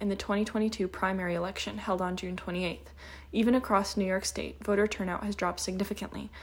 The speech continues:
There was a forty-five percent decrease across New York State since the last gubernatorial primary in twenty eighteen. In Tompkins County, there was a forty-nine percent decrease.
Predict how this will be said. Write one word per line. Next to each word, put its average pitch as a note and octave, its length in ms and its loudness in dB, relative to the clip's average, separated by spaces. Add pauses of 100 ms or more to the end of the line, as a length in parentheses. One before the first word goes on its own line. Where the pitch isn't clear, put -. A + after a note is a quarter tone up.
(180)
There G3+ 100 4
was G3 140 6
a G3 40 0
forty-five G#3 560 6
percent A3 360 -2
decrease A3 440 0
across F#3+ 380 -4
New F#3 60 -2
York F3 180 -4
State F3 300 -2
since G3+ 240 -6
the G3 40 -2
last F#3+ 300 2
gubernatorial F3+ 580 0
primary F3+ 440 -4
in F3+ 40 -4
twenty E3+ 320 -8
eighteen. G3 380 -2 (340)
In G3+ 120 0
Tompkins F#3+ 340 -2
County, G3 460 4
there F#3 100 -2
was F3+ 140 0
a F#3 40 -4
forty-nine F#3 600 2
percent - 320 -6
decrease. - 500 -10